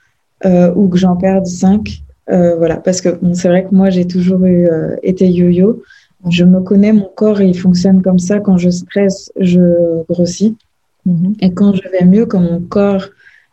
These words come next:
Speaker 1: et mon cœur est apaisé, que, ouais, quand mon cœur est apaisé, je, je perds naturellement du poids, en fait.
Speaker 2: Mhm.
Speaker 1: Donc, euh, donc voilà, je, je dirais que mon déclic, ça a vraiment été de me dire,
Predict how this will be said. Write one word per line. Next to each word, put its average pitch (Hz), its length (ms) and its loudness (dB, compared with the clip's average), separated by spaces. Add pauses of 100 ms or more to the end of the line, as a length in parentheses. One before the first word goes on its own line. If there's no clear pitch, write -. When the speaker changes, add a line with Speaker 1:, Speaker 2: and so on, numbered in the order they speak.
(200)
Speaker 1:
et 202 100 4
mon 180 180 4
cœur 196 320 0
est 175 160 0
apaisé, 190 580 2
que, 175 240 -4
ouais, 170 180 -2
quand 180 160 0
mon 180 160 4 (300)
cœur 214 180 0
est 202 140 -2
apaisé, 190 580 2
je, 185 420 2 (440)
je 190 180 2
perds 208 300 0
naturellement 214 680 2
du 196 140 0
poids, 190 220 0
en 165 100 -2
fait. - 400 -10 (180)
Speaker 2:
Mhm. 180 80 0
Speaker 1:
Donc, 180 260 4
euh, 165 320 0 (360)
donc 175 260 2
voilà, 165 380 -2
je, 160 500 0
je 160 80 -4
dirais 180 260 0
que 202 100 -4
mon 185 140 4
déclic, 180 360 -2
ça 190 140 0
a 175 40 -2
vraiment 180 300 2
été 196 200 0
de 185 120 2
me 180 200 4
dire, 196 380 0